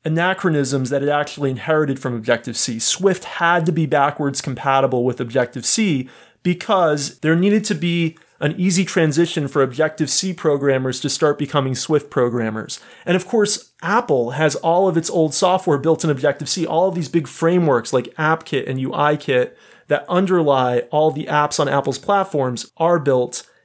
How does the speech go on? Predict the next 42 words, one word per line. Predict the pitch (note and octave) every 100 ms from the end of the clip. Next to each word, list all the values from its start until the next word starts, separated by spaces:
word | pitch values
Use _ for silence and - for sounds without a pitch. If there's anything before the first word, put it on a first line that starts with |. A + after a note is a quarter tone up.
| _
in | D#3+
Objective-C. | D3+ D3 C3+ C#3+ - C#3 A#2+ G#2+ - _ -
And | C#3+
so | D#3+
Swift | D3 - G#3 G3+
had | - - F3 F3+
to |
have | F3 E3
backwards | D3+ C3+ D3+ C3+
compatibility | - B2+ C#3 C3 C3 C3 B2+
with | B2 B2
Objective-C. | A2+ B2+ A#2 A#2 - B2 A2+
So | -
you | C#3+
see | D3+ A3
a | G3+
lot | D3+ C#3+
of | D3+
Objective-C | C#3 B2+ C3+ C#3 B2 - G3+ F3+
influence | C#3+ C3 C3+ A#2+ A#2+
in | C#3+
there | C3 B2
as | A#2 C3+
well. | D3 A#2+ - - _ -
In | F#3
a | F#3
previous | - B3 A3 G3
episode | F3 F#3 - E3+ C#3
called | - C3+
What | C3+ D3
is | C#3
a | C3+
Programming | - D#3+ D3 C3 B2+
Language, | B2 B2 A2+
we | C3+
talked | - D#3+ D#3
about | D#3+ -
different | D3+ - C#3 -
paradigms | - E3 D#3+ C#3 B2+ B2 A#2+
of | A#2
programming | D3 C#3+ C3 B2 A#2+
languages. | A2+ A2 A#2 G#2 -